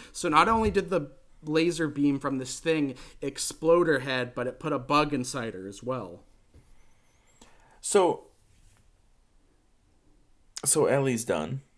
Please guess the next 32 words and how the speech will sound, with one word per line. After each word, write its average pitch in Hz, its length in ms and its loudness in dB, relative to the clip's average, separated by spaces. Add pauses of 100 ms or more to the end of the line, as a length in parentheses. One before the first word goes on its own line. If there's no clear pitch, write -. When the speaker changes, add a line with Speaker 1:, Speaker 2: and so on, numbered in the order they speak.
(420)
Speaker 1:
No, 190 180 2
that 185 180 4
was 190 120 0
the 160 80 -8
business 151 480 -6
lady. 95 340 -16 (220)
Speaker 2:
Oh, 160 140 12
the 127 60 8
business 131 400 6
lady. 80 160 0
Wow, 90 320 0
I 110 140 -2
totally 87 380 -6
misheard 73 440 -8
you. 73 120 -12 (1000)
Speaker 1:
So 175 220 2
the 165 100 2
next 202 180 2
Speaker 2:
Wow, 110 360 2
okay, - 360 -8
okay. 123 380 -6 (140)
Speaker 1:
back 185 220 2
in 202 100 -4
the 190 60 -4
hotel 185 320 -2
room 170 200 -2
with 151 140 -8
Tom 151 260 -4
and 135 80 -4
Ellie, 131 500 -4
Tom 135 200 -8
Adkins, 127 480 -12